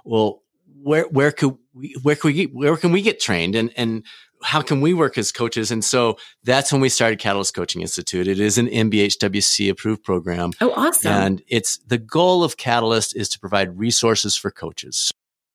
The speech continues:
Speaker 2: That's awesome. And you, you guys do so much. I hope that everybody that's listening will take advantage of all the resources that your companies provide. Um, and for those that are listening, where can they learn more about U S Corporate Wellness?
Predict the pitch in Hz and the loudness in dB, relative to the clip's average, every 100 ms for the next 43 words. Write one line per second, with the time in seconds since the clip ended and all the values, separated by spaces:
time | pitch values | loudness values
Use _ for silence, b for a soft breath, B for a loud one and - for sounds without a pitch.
0 | _ _ _ _ _ _ _ - 202 - | _ _ _ _ _ _ _ -16 -10 -10
1 | - 160 - 165 - - B B B 202 | -8 -6 -4 -4 -6 -14 B B B -2
2 | 214 277 381 370 202 220 285 302 294 285 | 2 4 4 0 -4 0 0 0 0 0
3 | - - 196 214 190 208 190 226 226 208 | 2 2 2 4 2 2 0 0 0 2
4 | 202 196 208 190 185 185 180 202 175 - | 2 2 2 2 0 -2 0 -2 -2 -2
5 | 196 196 160 165 196 175 170 170 165 160 | 0 0 0 0 0 0 2 2 0 0
6 | 185 185 180 175 160 170 170 165 185 180 | -2 -2 -2 -2 -2 -2 -2 -2 -4 -4
7 | 175 165 170 160 175 185 170 165 B B | -4 -6 -6 0 2 2 0 -4 B B
8 | B - 175 175 202 240 254 285 262 233 | B -6 -6 -4 -2 2 2 2 2 2
9 | 254 285 240 226 226 B - - 196 277 | 2 0 0 0 -2 B -20 -12 -2 0
10 | 302 302 294 254 240 226 226 202 196 214 | 2 2 2 4 2 2 2 0 0 0
11 | 208 - 196 202 - 170 170 165 - - | -2 -2 -4 -4 -4 -2 -4 -6 -10 -10
12 | - | -10